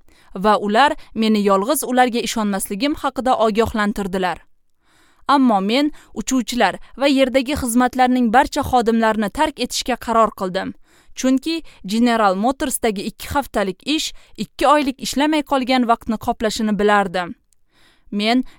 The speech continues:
General Motors bilan aloqani saqlab qolishga harakat qilib, tavakkal qildim. Tushunishim bo'yicha,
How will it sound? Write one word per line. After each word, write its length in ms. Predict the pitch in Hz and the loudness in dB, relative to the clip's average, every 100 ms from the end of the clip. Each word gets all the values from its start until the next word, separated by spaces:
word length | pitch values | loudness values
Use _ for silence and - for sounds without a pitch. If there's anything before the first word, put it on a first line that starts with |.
| 190 | -2
General 440 | 220 240 240 240 | 2 4 4 4
Motors 440 | 233 294 294 269 220 | 4 2 0 -4 -2
bilan 220 | 240 240 | 0 2
aloqani 460 | 240 233 233 233 | 2 2 2 -2
saqlab 380 | 214 233 254 285 | -2 -4 -2 -2
qolishga 380 | - 247 - 226 | 0 -2 -2 -6
harakat 460 | - 196 185 240 - | -4 -4 -2 -2 -2
qilib, 180 | 285 277 - - - | -2 -2 -4 -18 -6
tavakkal 500 | 254 247 - 254 202 - | 0 2 2 -2 -2 -2
qildim. 340 | 190 185 190 - _ _ _ - | -4 -4 -8 -12 _ _ _ -10
Tushunishim 520 | - 262 262 - 311 | -2 0 0 0 0
bo'yicha, 460 | 226 196 - 262 | 2 0 0 0